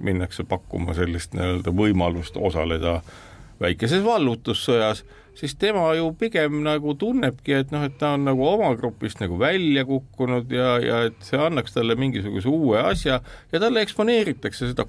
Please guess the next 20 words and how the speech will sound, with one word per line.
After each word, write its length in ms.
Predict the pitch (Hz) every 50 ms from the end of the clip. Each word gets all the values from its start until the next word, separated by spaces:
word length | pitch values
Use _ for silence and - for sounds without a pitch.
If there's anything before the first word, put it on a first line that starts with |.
| - -
kogu 400 | - 208 233 247 196 165 143 131 131 -
propagandasüsteemi 1160 | 180 196 190 - 135 107 110 110 110 113 107 107 113 113 - - 156 156 147 135 117 104 101 104 107
nagu 240 | 104 95 98 101 95
täiuslikkusega, 1000 | - 175 226 240 196 156 135 123 110 104 127 120 120 - - 110 107 113 107 113 110
kus 160 | 117 120 - -
igal 320 | 220 220 - 170 151 135 -
sõnumil, 440 | 170 175 151 113 92 92 92 95 - - - - - -
igal 320 | 151 156 160 151 127 113 -
köhatusel, 640 | - 170 180 151 120 - - - - 85 87 85 82 - - - - -
igal 300 | 151 185 165 156 139 160
isegi, 280 | 180 165 143 120 120 123
ma 100 | 135 160 175
arvan, 260 | 151 131 117 110 123
juhuslikul 720 | 135 185 214 185 139 107 98 98 107 98 - - 117 127 165
juhtumisel 640 | 185 - - - - 95 - 98 85 92 85 87 - - - - -
on 160 | 107 101 92
tegelikult 680 | 143 156 147 120 98 92 92 - - 98 95 87 -
oma 320 | 120 123 127 135 110 92 90 95
nii-öelda 500 | 95 95 92 90 95 90 - - 92 82
selline 340 | 98 95 92 95 87 95